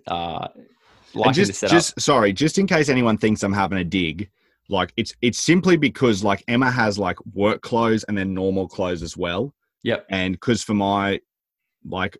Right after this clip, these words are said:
Speaker 2: I'm a, you know, I'm a pastor, like, my, my clothes, like, uh, that I wear to Beyond stuff are just, I just wear them normally. So I have a much smaller
Speaker 1: Smaller.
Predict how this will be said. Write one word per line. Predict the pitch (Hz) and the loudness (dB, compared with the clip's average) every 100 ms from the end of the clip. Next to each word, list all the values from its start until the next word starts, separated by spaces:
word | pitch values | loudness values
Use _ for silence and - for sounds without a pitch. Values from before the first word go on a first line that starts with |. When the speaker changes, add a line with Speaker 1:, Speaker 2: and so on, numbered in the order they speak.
| - | -6
Speaker 2:
I'm | 98 | -4
a, | 95 - _ _ | -4 -8 _ _
you | 104 | -6
know, | 95 101 - _ _ | -2 -2 -4 _ _
I'm | 101 | -8
a | 87 | -4
pastor, | 113 120 123 95 113 - | 0 0 -2 -4 -6 -6
like, | 92 - | -8 -2
my, | 113 117 | 0 0
my | 117 110 | -2 -2
clothes, | 127 113 104 104 | 0 0 0 -2
like, | 101 | -2
uh, | 104 | -2
that | 101 104 | 0 0
I | |
wear | 101 98 104 110 110 - _ _ _ _ _ _ _ _ _ _ _ _ _ - | 0 0 0 0 -4 -10 _ _ _ _ _ _ _ _ _ _ _ _ _ -6
to | 117 107 92 - | 0 0 0 -4
Beyond | 104 104 123 | 0 2 0
stuff | 117 110 104 - | -2 -4 -4 0
are | 104 | -2
just, | 92 104 98 | -2 -6 -8
I | - 98 | -6 -6
just | 92 | -4
wear | 104 95 | -2 -2
them | 87 | -2
normally. | 85 82 78 73 | -6 -8 -10 -10
So | - 113 | -6 -2
I | 123 | 0
have | 139 | 2
a | 135 | 2
much | 123 - - - _ _ _ _ _ - | 2 -2 -10 -18 _ _ _ _ _ -20
smaller | - 117 107 107 92 | -4 0 2 2 0
Speaker 1:
Smaller. | 101 110 95 82 | -2 -2 -2 -6